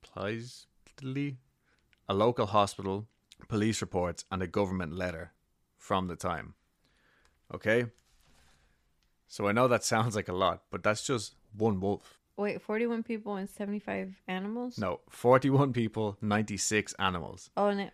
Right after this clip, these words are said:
Speaker 2: where the fuck did I get seventy-five?
Speaker 1: I don't know. <laughs> But it just goes to show, like,
Speaker 2: That's one wolf.
Speaker 1: and that was in eighteen fifty. That's basically yesterday compared to these stories. You know what I mean? When they were supposed to have this problem already under control.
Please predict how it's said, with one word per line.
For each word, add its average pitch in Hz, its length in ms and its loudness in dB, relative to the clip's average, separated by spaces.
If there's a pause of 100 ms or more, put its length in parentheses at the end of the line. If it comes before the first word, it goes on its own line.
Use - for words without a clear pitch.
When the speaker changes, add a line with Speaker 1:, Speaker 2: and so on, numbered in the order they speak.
Speaker 2:
where 247 100 -6
the 285 80 -8
fuck 269 220 -10
did 254 100 -10
I 233 60 -4
get 233 160 -8
seventy-five? 226 420 -4
Speaker 1:
I - 40 2
don't 190 120 0
know. - 120 -4 (260)
<laughs> - 300 -20
But 117 320 8 (220)
it 110 100 -2
just 135 180 2
goes 127 220 4
to 107 60 -4
show, 120 280 4
like, 92 420 -2 (180)
Speaker 2:
That's 202 220 -10
one 196 220 -4
wolf. 196 320 -8
Speaker 1:
and 202 100 0
that 127 100 4
was 135 140 2
in 123 120 -2
eighteen 101 320 -2
fifty. 120 360 -4
That's 98 160 -2
basically 117 480 0
yesterday 90 500 -2
compared 87 340 -6
to 92 40 -10
these 92 220 -4
stories. 90 400 -6
You 104 60 0
know 113 40 2
what 117 60 0
I 117 60 2
mean? 107 120 2
When 104 160 0
they 101 140 4
were 98 100 0
supposed 104 320 -2
to 101 80 -4
have 98 320 0
this 98 160 -6
problem 95 500 -2
already 92 380 -2
under 92 200 -6
control. 85 540 -4